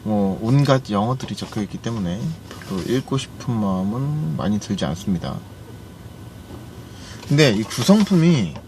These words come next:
좀 깔끔하게 되어 있긴 한데, 근데 마이크 여기에 쌓여 있었고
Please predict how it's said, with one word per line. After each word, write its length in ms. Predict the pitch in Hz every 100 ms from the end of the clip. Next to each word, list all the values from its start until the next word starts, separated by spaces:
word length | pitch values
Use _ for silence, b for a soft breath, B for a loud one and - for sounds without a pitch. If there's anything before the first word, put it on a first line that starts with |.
| - - -
좀 140 | 139 131
깔끔하게 520 | 190 - 196 180 151
되어 220 | 117 110
있긴 240 | 95 107
한데, 320 | 110 107 127 92 85 - - - - - - - - - - - - - - - - - - - - - - -
근데 160 | 131 110
마이크 300 | 113 143 123
여기에 320 | 95 110 143
쌓여 200 | 131 120
있었고 540 | 98 - 85 - 90